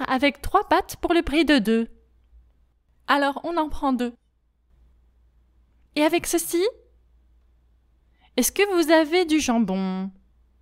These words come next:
Non, malheureusement, nous n'en avons pas. Il faut aller chez le boucher, mais il est fermé aujourd'hui lundi.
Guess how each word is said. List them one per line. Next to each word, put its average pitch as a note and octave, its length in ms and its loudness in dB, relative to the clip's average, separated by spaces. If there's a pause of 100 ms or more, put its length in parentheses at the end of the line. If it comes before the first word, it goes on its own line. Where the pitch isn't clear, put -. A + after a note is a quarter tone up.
(680)
Non, E4 300 2
malheureusement, E4 720 0
nous F4 100 -2
n'en E4 280 2
avons C#4 300 2
pas. A#3+ 220 -2 (280)
Il C#4+ 140 -2
faut - 180 0
aller D4 200 2
chez C#4 160 -2
le C4 100 2
boucher, A3+ 440 -2
mais C#4 200 2
il B3+ 80 0
est B3 80 0
fermé C4 480 0
aujourd'hui G#3+ 380 -2
lundi. G3+ 400 -4